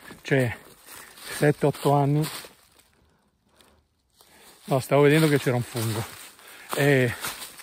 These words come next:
e quindi, però, però nel bosco vi dovete fare l'esperienza. L'unica cosa che, che vi voglio dire, vi voglio raccontare è questo.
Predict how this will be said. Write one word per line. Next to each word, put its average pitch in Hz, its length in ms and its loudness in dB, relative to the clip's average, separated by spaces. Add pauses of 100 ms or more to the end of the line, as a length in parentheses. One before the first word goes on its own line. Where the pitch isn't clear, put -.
(480)
e 143 100 -2
quindi, 185 580 8 (920)
però, 214 420 8 (1040)
però 202 240 8
nel 196 160 4
bosco 226 720 8
vi 180 120 0
dovete 180 280 4
fare 180 220 4
l'esperienza. 165 640 0
L'unica 190 300 4
cosa 196 320 4
che, 147 340 -2 (480)
che 156 140 -2
vi 160 120 2
voglio 185 340 8
dire, 185 420 4
vi 156 120 2
voglio 170 240 6
raccontare 156 640 4
è 147 60 -4
questo. 131 520 -2